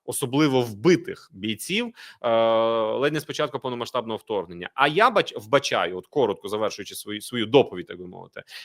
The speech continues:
я вбачаю, що це зараз головна наша стратегічна задача — збільшувати темп втрат. Навіть не обсяги. Неважливо, там, типу, мільйон росіян чи два мільйони їх буде втрачено, але якщо цей, е, обсяг втрат буде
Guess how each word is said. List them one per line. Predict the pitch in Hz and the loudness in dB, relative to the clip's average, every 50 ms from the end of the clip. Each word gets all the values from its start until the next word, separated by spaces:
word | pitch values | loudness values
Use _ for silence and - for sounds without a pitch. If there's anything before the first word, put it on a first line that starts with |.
| - _ | -18 _
я | 110 143 202 226 | -2 2 2 2
вбачаю, | 190 170 160 151 - 196 175 160 | 2 0 -2 -2 0 -2 -2 -2
що | - 147 | -4 -6
це | - 156 | -10 -8
зараз | 135 160 160 151 131 113 | -4 -4 -2 -2 -2 -4
головна | 120 135 135 135 147 143 139 | -2 -4 -4 -2 -4 -4 -4
наша | 139 135 - - 120 | -4 -6 -6 -6 -10
стратегічна | - - 120 - 120 117 127 - - 120 | -12 -12 -12 -12 -10 -10 -8 -8 -8 -6
задача — | 104 113 110 113 110 95 - - - 87 - _ _ _ _ | -6 -6 -2 0 0 0 0 -4 -10 -14 -16 _ _ _ _
збільшувати | - 98 101 104 123 190 190 160 - 185 175 165 170 - 151 139 - - _ _ _ _ _ _ _ | -12 -12 -10 -4 -4 -2 -2 -2 -2 0 0 0 0 0 -2 -2 -2 -6 _ _ _ _ _ _ _
темп | - 175 175 170 151 - | 2 4 4 4 2 -2
втрат. | - - - _ _ 107 85 78 - - _ _ _ _ _ - | -6 -14 -20 _ _ -4 -4 -4 -6 -10 _ _ _ _ _ -2
Навіть | 127 185 202 202 - | 0 0 0 0 0
не | 190 196 | -2 0
обсяги. | - - 214 208 139 - - 104 82 92 82 82 - _ _ - - _ - - | 8 10 10 10 10 6 -2 -6 -6 -6 -8 -8 -10 _ _ -20 -20 _ -8 -4
Неважливо, | 143 156 170 170 175 160 151 196 196 180 165 139 | 0 0 4 4 4 4 4 2 2 4 4 4
там, | 131 139 127 117 | 2 0 -4 -4
типу, | 139 123 - 120 110 - - - - - | -6 0 0 0 0 0 -8 -16 -10 -4
мільйон | 127 147 156 160 185 208 202 185 | -2 -2 0 2 2 2 2 0
росіян | 175 - - 175 175 170 165 - | -2 -4 -2 0 0 0 0 -2
чи | - 147 | -6 -4
два | 143 170 180 | 0 0 0
мільйони | 160 143 139 139 139 131 131 | 0 0 -2 -2 -2 -2 -4
їх | 123 113 | -4 -4
буде | 131 139 135 120 | -4 -4 -4 -4
втрачено, | - - 160 196 226 220 - 143 120 117 | -2 0 0 0 0 0 -4 -6 -4 -2
але | 113 123 131 | 0 0 0
якщо | 127 - - 180 180 | -2 -2 -6 -8 -6
цей, | - - 156 151 139 - - - - - _ - | -4 -2 -2 -2 -2 -4 -8 -18 -20 -20 _ 0
е, | 135 127 127 127 127 123 123 | 2 4 4 6 6 4 4
обсяг | - - 165 170 160 - - 143 - | 2 2 2 2 2 2 -4 -4 -6
втрат | - - 170 165 151 139 | -4 -4 0 2 2 0
буде | 120 127 139 135 127 127 117 104 | 0 -4 -6 -2 0 2 2 0